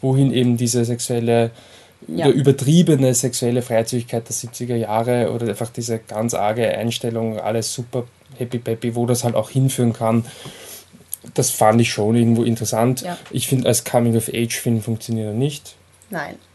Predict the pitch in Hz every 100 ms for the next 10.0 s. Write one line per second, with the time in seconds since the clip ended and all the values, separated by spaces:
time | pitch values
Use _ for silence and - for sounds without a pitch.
0 | - 120 117 - - 117 - 117 117 123
1 | 123 123 120 131 - 123 135 131 120 123
2 | - 123 120 - 120 110 123 127 120 120
3 | 117 113 120 113 113 - 117 110 - 117
4 | 110 113 113 - 120 117 117 113 117 120
5 | 117 113 117 107 120 117 113 110 107 110
6 | - - - - 117 107 104 101 - 113
7 | 104 - 113 107 104 110 117 123 117 -
8 | - 110 120 123 120 117 110 113 107 113
9 | 104 110 110 104 - 107 - 110 107